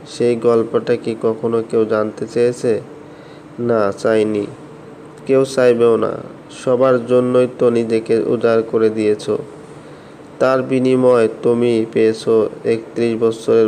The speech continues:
বুড়ির অপবাদ। অনিলা আমার ছেলের বউ হতে পারে, কিন্তু তোমার মতো মন মানসিকতা সে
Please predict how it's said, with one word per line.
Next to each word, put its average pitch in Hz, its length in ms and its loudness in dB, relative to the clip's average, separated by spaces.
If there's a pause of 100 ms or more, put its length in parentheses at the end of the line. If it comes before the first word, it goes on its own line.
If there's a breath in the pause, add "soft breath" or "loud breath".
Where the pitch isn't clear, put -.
বুড়ির 110 300 2 (120)
অপবাদ। 107 400 0 (1300)
অনিলা 139 360 4 (200)
আমার 127 180 2 (140)
ছেলের 127 340 2 (100)
বউ 117 220 6
হতে 117 280 0
পারে, 101 220 0 (560)
কিন্তু 120 280 -4 (180)
তোমার 123 260 4 (100)
মতো 127 240 0 (160)
মন 120 160 2 (100)
মানসিকতা 113 680 -2 (160)
সে - 140 -4